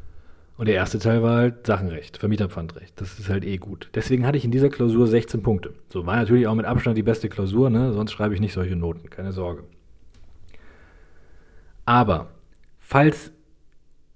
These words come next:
es jemandem hilft, mal eine echte Examensklausur zu sehen, aus dem ersten Examen von irgendeinem Trottel von damals, die gut benotet wurde, dann schreibt mir eine Mail oder auf Instagram und dann schicke ich das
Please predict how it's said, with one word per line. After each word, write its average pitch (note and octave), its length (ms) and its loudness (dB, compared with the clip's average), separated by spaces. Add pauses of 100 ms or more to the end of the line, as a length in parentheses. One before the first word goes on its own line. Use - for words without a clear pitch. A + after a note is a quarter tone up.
(220)
es - 160 -6
jemandem A#2+ 320 2
hilft, A#2 480 0
mal G#2 260 -2
eine G2+ 400 -4
echte C3+ 440 -2
Examensklausur B2+ 680 0
zu - 160 -12
sehen, F2 240 -4
aus F#2+ 140 -6
dem G2 100 -2
ersten D#3 300 0
Examen B2 560 -6 (260)
von - 180 -6
irgendeinem B2+ 300 0
Trottel A2+ 280 -4
von F#2 180 -4
damals, D#2+ 480 -4 (1120)
die D3+ 160 2
gut D#3+ 240 -2
benotet D#3+ 360 6
wurde, D#2+ 320 -8 (640)
dann A2 340 -6 (280)
schreibt - 440 -6
mir F#2 100 0
eine E2 100 -2
Mail B2 320 6
oder F#2+ 180 0
auf D#2+ 120 -10
Instagram D#3+ 340 2
und C#3 80 0
dann B2 120 0
schicke C3+ 180 -2
ich B2+ 100 -8
das - 320 -10